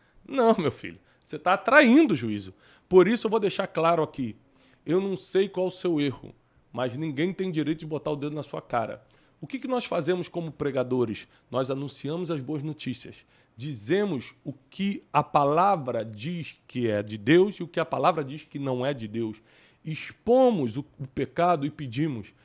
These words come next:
"Se você quer viver com Deus, arrependa-se dos seus pecados e aproxime-se de Deus."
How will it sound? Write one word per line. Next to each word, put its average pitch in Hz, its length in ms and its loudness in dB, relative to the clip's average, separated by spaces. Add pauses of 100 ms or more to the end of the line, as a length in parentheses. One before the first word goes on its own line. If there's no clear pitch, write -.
(160)
"Se - 160 -10
você 120 400 -4
quer 180 160 -2
viver 160 260 0
com 185 160 -4
Deus, 135 400 -2
arrependa-se 147 800 -4
dos 127 140 -12
seus 131 160 -8
pecados 135 480 -2
e 139 40 -4
aproxime-se 123 640 -8
de 110 100 -8
Deus." 110 300 -4